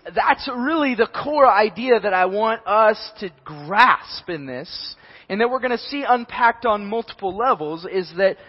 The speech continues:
true success only takes place when the Lord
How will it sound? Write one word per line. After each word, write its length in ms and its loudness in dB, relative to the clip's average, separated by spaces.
true 400 0
success 1040 -2
only 680 0
takes 480 -4
place 640 -6
when 220 -6
the 60 -4
Lord 600 2